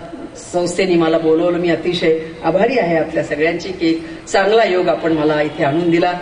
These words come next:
यशवंतरावांच्या विषयाला मी किती न्याय दिला मला माहीत नाही, पण यशवंतरावांचं निमित्त घेऊन घेऊन माझ्यातला पत्रकार तुम्हाला ढुसण्या देत होता आणि म्हणून मी तुम्हाला सांगण्याचं धारिष्ट्य केलं. ते आपण स्वीकारलं, त्याच्यावर विचार केला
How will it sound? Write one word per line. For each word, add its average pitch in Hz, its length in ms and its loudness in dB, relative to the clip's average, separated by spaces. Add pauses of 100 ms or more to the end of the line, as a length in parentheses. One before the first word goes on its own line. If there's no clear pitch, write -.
(320)
यशवंतरावांच्या 180 800 0
विषयाला 175 440 0
मी 175 120 -2
किती - 260 -6
न्याय 185 240 0
दिला 190 240 2
मला 180 200 0
माहीत 175 240 2 (100)
नाही, 170 180 2
पण - 380 -2
यशवंतरावांचं 202 880 2
निमित्त 233 320 2
घेऊन 190 380 0
घेऊन 170 260 0 (240)
माझ्यातला 180 420 2
पत्रकार 170 460 0
तुम्हाला 160 340 0
ढुसण्या 151 360 0
देत 170 240 2
होता 151 260 0 (360)
आणि 180 120 0
म्हणून 180 280 2
मी 165 140 2
तुम्हाला 156 360 0
सांगण्याचं 151 460 -2
धारिष्ट्य 160 400 -2
केलं. 196 260 0 (360)
ते 170 80 -2
आपण 160 280 2 (380)
स्वीकारलं, 160 500 0
त्याच्यावर 151 340 0
विचार 185 300 0
केला 147 320 0